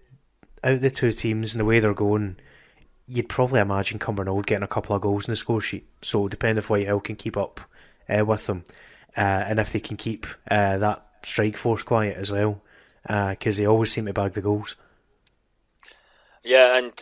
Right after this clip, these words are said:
Speaker 2: I'm just looking at the, the other fixtures here. There's, there's quality ones all over, uh,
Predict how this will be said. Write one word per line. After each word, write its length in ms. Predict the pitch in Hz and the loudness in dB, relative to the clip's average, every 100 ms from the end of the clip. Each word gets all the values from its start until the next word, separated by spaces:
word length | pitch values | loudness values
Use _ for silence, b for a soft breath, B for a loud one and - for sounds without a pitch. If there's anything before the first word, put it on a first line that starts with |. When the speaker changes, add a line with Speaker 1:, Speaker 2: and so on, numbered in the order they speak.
| - | -2
Speaker 2:
I'm 140 | 123 120 | -2 0
just 200 | 131 - | 0 0
looking 200 | 139 113 | -4 -4
at 100 | 98 | 0
the, 300 | 98 95 95 | 2 2 0
the 60 | 101 | -4
other 120 | 95 | -4
fixtures 460 | - 107 - 107 - | -4 -4 -4 -8 -6
here. 180 | 98 90 | -6 -6
There's, 400 | 92 92 - - - | -8 -6 -6 -6 -10
there's 320 | 98 92 - _ _ _ _ - - | -8 -6 -8 _ _ _ _ -20 -8
quality 320 | - 123 120 | 4 4 6
ones 340 | 107 104 101 - | 2 -2 -6 -6
all 220 | 104 107 | -2 0
over, 400 | 110 101 98 95 92 _ _ - | 0 0 0 0 -4 _ _ -8
uh, 460 | 92 92 90 90 | -6 -4 -6 -8